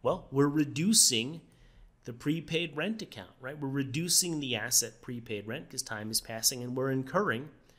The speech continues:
the, uh, rent expense. So we credit the asset prepaid rent to reduce it. Asset decreases with a credit. So we credit the asset for seventeen fifty. So that's the November thirtieth journal entry.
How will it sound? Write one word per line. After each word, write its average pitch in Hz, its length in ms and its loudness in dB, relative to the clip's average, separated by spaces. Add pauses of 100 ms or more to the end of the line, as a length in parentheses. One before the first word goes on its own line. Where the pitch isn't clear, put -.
(580)
the, 139 280 0
uh, 139 160 -2
rent 185 220 0
expense. 104 400 -2
So - 240 4
we 127 400 0
credit 156 720 -2
the 123 200 -8
asset 120 560 2
prepaid 120 460 -6
rent 110 240 -6
to 139 100 -6
reduce 139 360 0
it. - 160 -6
Asset 117 540 0
decreases 113 680 -6
with 95 220 -12
a 113 80 -8
credit. 170 320 -12 (340)
So - 140 -8
we 113 100 -6
credit 117 320 -6
the 120 140 -8
asset 101 300 0
for - 120 -12
seventeen 107 540 -6
fifty. - 400 -12 (320)
So - 140 0
that's 135 220 2
the 165 100 2
November 143 440 4
thirtieth 131 540 2
journal 135 320 2
entry. - 260 -14